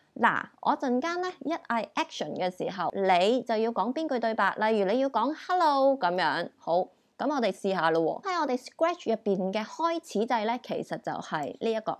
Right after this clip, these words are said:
綠色旗仔。咁我哋就會話啦，「哦，每當我講 action 嘅時候，咁你就要做啲乜嘢？你，呃，各位演員就要做啲乜嘢？」係啦，咁我哋呢一度 Scratch program 都係嘅。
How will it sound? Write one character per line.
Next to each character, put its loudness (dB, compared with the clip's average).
綠 -2
色 -6
旗 -6
仔。 -10
咁 -6
我 -2
哋 0
就 0
會 2
話 0
啦， 0
「哦， 0
每 2
當 -2
我 -2
講 -6
action -2
嘅 0
時 -4
候， 0
咁 0
你 2
就 0
要 0
做 0
啲 -2
乜 -2
嘢？ -2
你， -2
呃， -6
各 -4
位 0
演 2
員 -2
就 -2
要 -2
做 -2
啲 0
乜 -2
嘢？」 -6
係 -4
啦， -4
咁 -4
我 0
哋 -2
呢 2
一 -2
度 0
Scratch -4
program -2
都 -2
係 -4
嘅。 -2